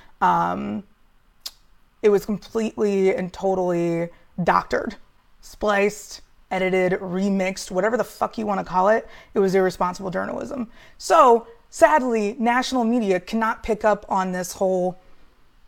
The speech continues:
story with, with seeing the smaller blogs and the smaller platforms. So it's our responsibility as Chiefs fans to share that information. So hopefully people can get a little bit more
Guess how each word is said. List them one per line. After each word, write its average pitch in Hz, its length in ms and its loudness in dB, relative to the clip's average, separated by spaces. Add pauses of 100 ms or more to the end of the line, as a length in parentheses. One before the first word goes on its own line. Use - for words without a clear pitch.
(260)
story 196 600 6 (100)
with, 202 240 -2 (120)
with 190 280 0
seeing 208 480 -2
the 202 80 -2
smaller 180 720 0 (320)
blogs 170 440 2
and 175 80 -4
the 175 60 -6
smaller 175 520 -4
platforms. 190 540 -2
So 196 120 2
it's 190 200 -2
our 185 120 6
responsibility 175 840 -2 (240)
as - 160 -2
Chiefs 339 280 -2
fans 202 420 -2
to 220 80 -4
share 208 200 2
that 190 140 2
information. 208 680 0 (220)
So - 160 -2
hopefully 226 300 4
people 196 360 -2
can 185 140 -6
get 180 120 -2
a 180 40 -2
little 175 180 -2
bit 180 140 -4
more 175 380 -4